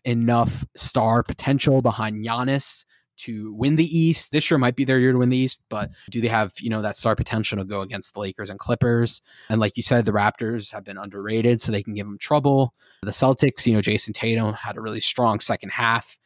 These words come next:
It's gonna be interesting to see if he can keep it up. Miami, Indiana, and Philly, they have been very inconsistent, but Philly's the team to me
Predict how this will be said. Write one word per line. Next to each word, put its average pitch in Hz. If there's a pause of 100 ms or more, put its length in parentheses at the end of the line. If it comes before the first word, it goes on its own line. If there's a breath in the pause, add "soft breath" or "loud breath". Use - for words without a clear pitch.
(160 soft breath)
It's -
gonna 107
be 107
interesting 101
to -
see -
if 98
he 95
can 95
keep -
it 110
up. 110 (300 soft breath)
Miami, 117 (140)
Indiana, 113
and 104
Philly, 113
they 107
have 95
been 101 (220)
very 139
inconsistent, 139
but 104 (380 soft breath)
Philly's 214
the 165
team 147
to 117
me 95